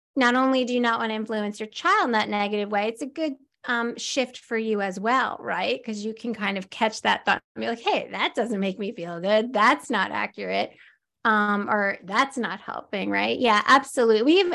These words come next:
we actually have research on that, that parents that refer to their own diet and their own weight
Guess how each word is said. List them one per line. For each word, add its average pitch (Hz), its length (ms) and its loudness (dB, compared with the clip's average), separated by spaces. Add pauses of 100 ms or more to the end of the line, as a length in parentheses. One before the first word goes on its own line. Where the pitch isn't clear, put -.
we 285 100 4
actually 339 280 2
have 240 120 4
research 220 480 -2
on 202 160 -2
that, 185 180 -4
that 196 160 -6
parents 220 320 -2
that 214 160 -2
refer 208 360 -2
to 214 100 -6
their 202 180 -2
own 214 160 -4
diet 196 340 -2
and 208 100 -8
their 185 120 -10
own 208 120 -4
weight 202 240 -4